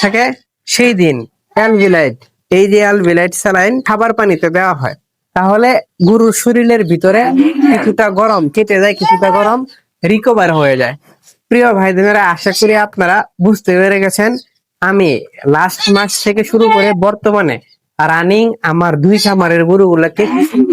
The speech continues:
দিচ্ছি। এখন অনেকে জিজ্ঞেস করবেন, "রনি ভাই, মোটা তাজা করার জন্য কি কি ওষুধ দিচ্ছেন?" মোটা তাজা করার জন্য সরাসরি আমি আমার এই খামারের গরুগুলাকে, আবার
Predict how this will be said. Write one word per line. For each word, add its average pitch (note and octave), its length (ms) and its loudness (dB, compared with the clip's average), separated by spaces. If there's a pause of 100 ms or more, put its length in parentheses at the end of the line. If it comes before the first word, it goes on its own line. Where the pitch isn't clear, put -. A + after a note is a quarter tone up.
(240)
দিচ্ছি। - 440 -4 (640)
এখন G#3 280 -2
অনেকে G3 340 0
জিজ্ঞেস F#3+ 360 -2
করবেন, G3 340 0
"রনি F#3 200 2
ভাই, C#3 240 -2 (420)
মোটা F#3 260 2
তাজা G3+ 280 0
করার G3+ 360 0
জন্য E3 400 0 (400)
কি G#3 120 2
কি G#3+ 140 2
ওষুধ F#3+ 300 2
দিচ্ছেন?" D#3 480 -4 (340)
মোটা F#3+ 260 0
তাজা G#3+ 300 0
করার G#3+ 340 -2
জন্য E3 340 0
সরাসরি G#3 880 -2
আমি E3+ 320 0
আমার E3 260 -2
এই A3 220 0
খামারের F#3 420 0
গরুগুলাকে, G#3+ 720 0 (320)
আবার F3 260 -2